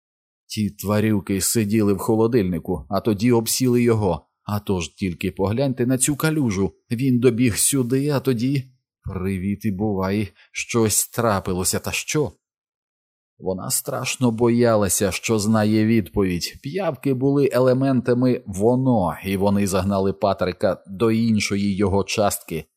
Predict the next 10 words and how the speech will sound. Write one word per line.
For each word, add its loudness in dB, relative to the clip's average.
Так -8
само, 0
як 2
собаки 0
женуть 2
наполоханого 0
оленя 2
до 0
засідки 0
мисливця. 2